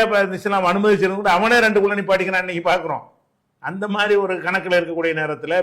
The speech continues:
பெரியாருடைய அந்த கருத்தை வந்து எப்படி பைத்தியக்காரத்தனம்னு சொல்லுவீங்க? அவர் சொன்ன கருத்தை நோக்கி தான் நீங்க வந்திருக்கிறீங்க எல்லாரும். எல்லாரும் அதை நோக்கி போயிட்டு இருக்கிறீங்க.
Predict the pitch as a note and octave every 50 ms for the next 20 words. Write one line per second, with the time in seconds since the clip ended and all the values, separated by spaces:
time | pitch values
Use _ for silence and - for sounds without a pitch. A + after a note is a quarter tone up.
0 | F3+ - D#3+ F3 G3 G#3 G#3 G3+ G3 F#3 F3+ F3 E3+ E3 E3+ D#3+ E3 D#3+ D#3+ E3
1 | D#3+ E3 E3 D#3+ D#3+ D#3+ F#3 G#3+ G3 F#3 E3+ G3 G#3 F#3+ D#3 F#3 G3+ G3 A3+ G3+
2 | G3 F#3 E3+ F3 F3 F3 F3 - F3 E3+ E3+ E3+ E3 D#3+ E3 E3+ F3+ E3+ - _
3 | _ _ _ _ _ _ _ _ _ _ _ _ _ _ _ - D3 D#3 E3+ E3+
4 | C3+ F3+ F#3 G#3 G#3 F#3+ - F3+ F3+ F3 F3+ F#3+ F#3 F#3 F3+ F3 F#3+ G#3+ A3+ A3
5 | G3 F3+ F3 G3+ G#3+ A3+ A3 A3 G3+ F#3+ F3+ F3 E3 E3 E3+ D#3+ C#3+ A#2+ - -
6 | _ _ _ _ _ _ _ _ _ _ _ _ _ - C3 D3 F3 G3 G#3 G#3
7 | A3 A#3+ A3+ G#3 G3+ F#3+ F#3+ G#3 G3+ F#3 G3 D#3 F#3+ G3 G3+ F#3+ E3 F3 E3 F3
8 | E3+ D#3 C#3